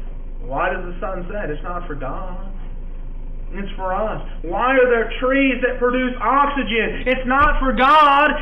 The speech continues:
It's for us. Everything on this earth that God created, it wasn't for Him. It was for us. Why did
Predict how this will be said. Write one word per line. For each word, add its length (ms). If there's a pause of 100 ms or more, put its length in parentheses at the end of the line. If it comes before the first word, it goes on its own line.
It's 240
for 220
us. 340
Everything 720
on 220
this 260
earth 300
that 180
God 400
created, 840
it 100
wasn't 400
for 160
Him. 920 (2750)
It 40
was 140 (120)
for 140
us. 240 (2000)
Why 380
did 400